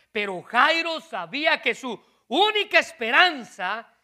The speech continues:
era aquel hombre a quien el sistema religioso despreciaba. El Salmo capítulo ciento dos, versículo dos dice, "No te alejes de mí", dice el salmista, "en mi angustia, inclínate para escuchar y no tardes en responder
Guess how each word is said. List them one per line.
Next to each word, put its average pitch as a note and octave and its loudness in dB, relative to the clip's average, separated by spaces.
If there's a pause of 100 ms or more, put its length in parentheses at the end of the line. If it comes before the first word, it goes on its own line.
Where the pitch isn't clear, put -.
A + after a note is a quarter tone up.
(100)
era B3+ -2
aquel C4+ -2
hombre F#3+ -2
a F#3 -6
quien F#3+ -14
el F#3 -12
sistema A3+ -8
religioso G3 -14
despreciaba. D#3+ -12 (720)
El G3 -10
Salmo D4 2
capítulo A#3+ -6
ciento C4+ -6
dos, A3+ -4
versículo G3+ -12
dos A3 -4
dice, A3+ -10
"No D4+ -8
te E4 -4
alejes B3+ -4
de G3+ -8
mí", C4+ -8 (220)
dice D4 -6
el C4 -10
salmista, B3 -4 (140)
"en B3 -2
mi A#3+ -6
angustia, G#3 -4 (360)
inclínate A3+ -6
para G3 -8
escuchar F#3 -6
y F3+ -16
no G3+ -14
tardes G3 -8
en E3 -18
responder E3 -18